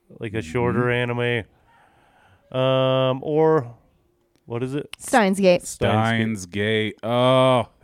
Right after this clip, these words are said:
Speaker 2: oh,
Speaker 1: Yeah.
Speaker 2: that one's so fucking good.
Speaker 1: Yeah,
Speaker 3: It's
Speaker 1: it'll
Speaker 3: what
Speaker 1: be
Speaker 3: got
Speaker 1: pretty
Speaker 3: me, like, wanting to watch
Speaker 2: It's
Speaker 3: more
Speaker 2: not
Speaker 3: animes.
Speaker 2: It's not a shonen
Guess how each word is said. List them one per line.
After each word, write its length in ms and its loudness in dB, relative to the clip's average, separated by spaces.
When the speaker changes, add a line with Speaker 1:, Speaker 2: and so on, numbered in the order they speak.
Speaker 2:
oh, 200 0
Speaker 1:
Yeah. 80 0
Speaker 2:
that 180 -2
one's 240 -6
so 240 -6
fucking 440 -16
good. 600 -8
Speaker 1:
Yeah, 120 -10
Speaker 3:
It's 100 -8
Speaker 1:
it'll 100 -10
Speaker 3:
what 60 -4
Speaker 1:
be 20 -10
Speaker 3:
got 160 -2
Speaker 1:
pretty 160 -6
Speaker 3:
me, 80 -8
like, 200 -6
wanting 320 -8
to 100 -14
watch 140 -6
Speaker 2:
It's 80 -8
Speaker 3:
more 100 -4
Speaker 2:
not 280 4
Speaker 3:
animes. 440 -6
Speaker 2:
It's 260 -6
not 220 0
a 60 -2
shonen 720 -4